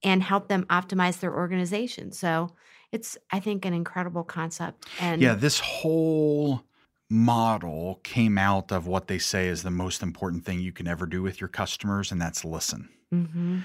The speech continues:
Speaker 2: Right? Organizations need further support beyond just hiring the right leaders. It's what do we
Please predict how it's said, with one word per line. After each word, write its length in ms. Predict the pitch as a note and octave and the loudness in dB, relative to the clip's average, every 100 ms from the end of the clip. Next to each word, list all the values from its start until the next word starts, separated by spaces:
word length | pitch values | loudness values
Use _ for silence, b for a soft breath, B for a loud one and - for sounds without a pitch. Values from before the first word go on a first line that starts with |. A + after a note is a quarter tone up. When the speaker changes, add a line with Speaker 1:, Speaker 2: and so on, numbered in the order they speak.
| B B | B B
Speaker 2:
Right? 240 | G2 G2 - - | 2 2 0 0
Organizations 1080 | G#2+ A#2 B2 A#2 G2+ G#2 G2 - F#2+ E2+ | 2 4 4 4 2 0 2 0 0 -2
need 520 | F#2+ F#2+ F#2 F#2 F2 - _ | -2 -2 -2 -4 -8 -12 _
further 760 | - - - B2 C3+ A2 A2+ G2 | -20 -6 2 6 6 4 2 0
support 760 | - F2 - F2+ D2+ - - - _ _ _ - | -2 -4 -8 -8 -8 -10 -14 -20 _ _ _ -8
beyond 720 | - F#2+ G2+ G#2+ G#2 G2 F2+ | -2 4 6 6 4 2 0
just 480 | - G2 - - - _ _ _ | 0 0 -2 -4 -8 _ _ _
hiring 640 | - - - C3+ C3+ F#2+ D2+ | -10 -2 4 8 8 6 0
the 80 | E2+ | -4
right 260 | - - | -6 -8
leaders. 380 | E2 D2+ - - | -12 -14 -12 -12
It's 140 | E2 - | -8 -2
what 120 | B2 | 0
do 80 | B2 | 0
we 140 | G#2 | -2